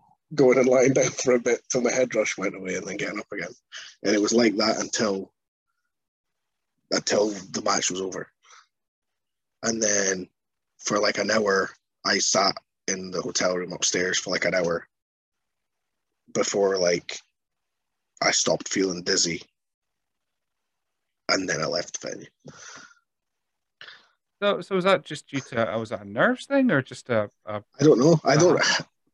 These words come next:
Speaker 1: like, I've never, I don't really, like, I, I'm quite chilled out anyway, but, like, I don't really get, like, super hyped about matches or anything. But I don't know if it was just a combination of, like,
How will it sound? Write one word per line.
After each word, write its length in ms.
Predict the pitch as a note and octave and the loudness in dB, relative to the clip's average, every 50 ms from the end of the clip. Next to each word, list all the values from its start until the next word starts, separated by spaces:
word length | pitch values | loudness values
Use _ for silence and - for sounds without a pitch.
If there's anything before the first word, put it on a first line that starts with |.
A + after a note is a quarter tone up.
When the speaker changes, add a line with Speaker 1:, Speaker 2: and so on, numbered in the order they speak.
| _ _ - | _ _ -2
Speaker 1:
like, 360 | C3+ D3+ C#3+ C#3 B2 - - - - | 2 4 4 4 4 2 0 -4 -2
I've 160 | C3+ C#3 C3+ | -2 0 2
never, 480 | C#3+ D3 D3+ D#3 D#3 D3 C#3 B2 - - _ | 2 2 4 4 4 4 4 2 0 -4 _
I 100 | - B2 | -4 -2
don't 200 | B2 D3+ D3+ - | 0 0 0 0
really, 520 | B2+ C3 C3 B2+ B2 B2 A#2 A2 G#2+ - - _ - - _ - | 0 -2 -2 -2 0 -2 -2 -4 -6 -10 -16 _ -20 -20 _ -4
like, 180 | - - G#2 | 0 2 2
I, 300 | D#2 C#2 C#2+ - F2+ F2 - | 2 0 -2 -4 -4 -4 -4
I'm 140 | G#2+ A2+ - | -6 -6 -2
quite 280 | - - A#2+ A2+ - - _ _ _ _ _ _ _ _ _ _ _ _ _ _ - D#3+ | 0 2 2 2 0 -2 _ _ _ _ _ _ _ _ _ _ _ _ _ _ -10 -6
chilled 300 | - - - G2+ F2+ F2 | -4 -2 -2 -2 -2 -4
out 120 | F2 E2 D#2 | -4 -2 -2
anyway, 380 | E2 F#2 F#2+ G2+ G2+ G2+ G2 - - _ _ _ _ _ _ _ - | -2 -4 -4 -6 -6 -8 -8 -8 -10 _ _ _ _ _ _ _ -4
but, 160 | F#2+ C#2 B1 | -4 -4 -2
like, 420 | F2+ F#2 F2 F2 - - - - - - _ _ _ _ _ _ _ _ | -2 -2 -2 -4 -4 -8 -12 -12 -12 -14 _ _ _ _ _ _ _ _
I 60 | - | -8
don't 200 | G#2 A2+ A2+ F#2+ | -4 -4 -4 -4
really 280 | F#2+ A2 G#2+ G#2+ G#2 G2+ | -4 -4 -4 -6 -6 -6
get, 320 | - G#2 F#2+ G2 F#2 F2+ - - _ _ _ _ _ _ _ _ _ _ _ _ _ _ _ _ _ _ _ _ _ _ _ _ _ _ _ _ _ _ _ - | -2 -2 0 0 0 -2 -6 -10 _ _ _ _ _ _ _ _ _ _ _ _ _ _ _ _ _ _ _ _ _ _ _ _ _ _ _ _ _ _ _ -6
like, 100 | F#2+ - | -4 -2
super 320 | - - - - G2+ G2 | 0 -2 0 0 0 2
hyped 300 | F#2 G#2+ G#2 - - - | 2 2 0 -2 -2 -2
about 160 | G#2+ G2 E2 | -2 -2 0
matches 400 | F#2 G2+ G#2+ - - - B2 A#2 | 0 -2 0 0 0 0 0 0
or 100 | A#2+ B2 | 0 -2
anything. 320 | B2 A#2+ - - C#3 C#3+ C#3+ - _ _ - - - - - _ | -2 -2 0 0 0 0 -2 -4 _ _ -20 -20 -20 -20 -6 _
But 60 | - | 2
I 60 | G2+ G#2+ | 4 4
don't 160 | A#2 A#2+ G#2+ | 4 4 2
know 180 | A2+ A2+ A2+ A2 | 2 0 -2 -2
if 80 | - | -2
it 80 | - C3 | -2 -2
was 160 | G#2 G#2 - | 0 2 2
just 180 | - G#2 - - | 2 2 2 0
a 40 | F#2+ | 0
combination 640 | - - G#2 G2+ G2 G2 G2 G2 F#2+ F2 - - | 0 -2 -4 -4 -4 -4 -4 -2 0 0 0 -2
of, 120 | G2 F#2+ G2 | -2 -6 -6
like, 400 | G2 F#2 F#2 F2+ E2+ - - | -4 -4 -4 -4 -4 -6 -8